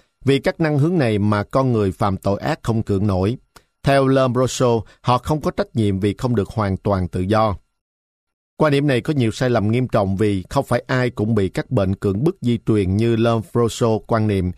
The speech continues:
Lý trí phải là động lực nội tại ngăn chặn sự nổi loạn của trái tim. Trách nhiệm đạo đức bao giờ cũng có ý nghĩa vì không phải các tội nhân đều là bệnh nhân. Hai, quan niệm xã hội. Theo thuyết này,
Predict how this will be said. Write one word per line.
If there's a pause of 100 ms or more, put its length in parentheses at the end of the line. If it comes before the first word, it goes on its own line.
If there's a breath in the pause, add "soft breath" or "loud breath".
(300 soft breath)
Lý
trí
phải
là
động
lực
nội
tại
ngăn
chặn
sự
nổi
loạn
của
trái
tim. (600)
Trách
nhiệm
đạo
đức (180)
bao
giờ
cũng
có
ý
nghĩa
vì
không
phải
các
tội
nhân
đều
là
bệnh
nhân. (840)
Hai, (220)
quan
niệm
xã
hội. (380)
Theo
thuyết
này,